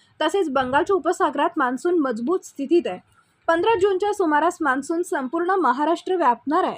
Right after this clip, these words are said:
अशी माहिती हवामान खात्याच्या तज्ज्ञांच्या माध्यमातून समोर येत आहे. आयएमडीने यंदा महाराष्ट्रात सरासरीपेक्षा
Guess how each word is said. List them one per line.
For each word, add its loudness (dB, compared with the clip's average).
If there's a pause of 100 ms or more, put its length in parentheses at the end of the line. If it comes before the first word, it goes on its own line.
अशी -6
माहिती -2 (340)
हवामान 2
खात्याच्या 0 (100)
तज्ज्ञांच्या -2
माध्यमातून -2
समोर -2
येत -2
आहे. -20 (320)
आयएमडीने 0
यंदा 0
महाराष्ट्रात 0
सरासरीपेक्षा -2